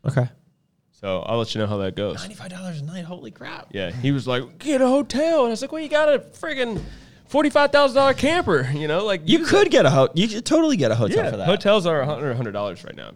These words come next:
Speaker 1: So
Speaker 2: for
Speaker 1: wh-,
Speaker 2: sure.
Speaker 1: what's the deal with it? Like, what's up with that?
Speaker 2: It's an experience. Well, most campsites are not that expensive. You're, you're talking, like, forty bucks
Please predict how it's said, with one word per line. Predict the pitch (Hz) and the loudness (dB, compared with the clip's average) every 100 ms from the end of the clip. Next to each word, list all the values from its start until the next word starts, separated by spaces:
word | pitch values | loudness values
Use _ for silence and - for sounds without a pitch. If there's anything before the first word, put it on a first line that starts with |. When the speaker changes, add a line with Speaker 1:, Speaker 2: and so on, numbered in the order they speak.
| - | -12
Speaker 1:
So | - | -10
Speaker 2:
for | 196 | -8
Speaker 1:
wh-, | |
Speaker 2:
sure. | 196 | -4
Speaker 1:
what's | 185 277 - | -4 -4 -6
the | 233 | -6
deal | 151 123 392 | -2 -2 -2
with | 349 147 | -6 -10
it? | - - | -12 -12
Like, | 156 190 - | -10 -10 -10
what's | 123 240 - | -8 -8 -8
up | |
with | 285 285 | -10 -10
that? | 277 302 - | -10 -14 -16
Speaker 2:
It's | 165 - | -16 -14
an | |
experience. | 269 - - 269 330 - - | -12 -12 -12 -12 -12 -14 -6
Well, | 147 175 | -2 -2
most | 170 240 302 - | 0 2 0 -2
campsites | - 220 226 - 135 117 | -4 -4 -4 -2 -2 -2
are | 110 | -6
not | 117 107 104 | -6 -6 -8
that | 92 | -10
expensive. | - - - | -12 -16 -12
You're, | 202 | -10
you're | 185 - - | -12 -20 -10
talking, | 185 151 117 | -6 -6 -8
like, | 101 92 | -10 -12
forty | - 127 120 | -8 -8 -6
bucks | 101 98 - - - | -8 -8 -8 -10 -12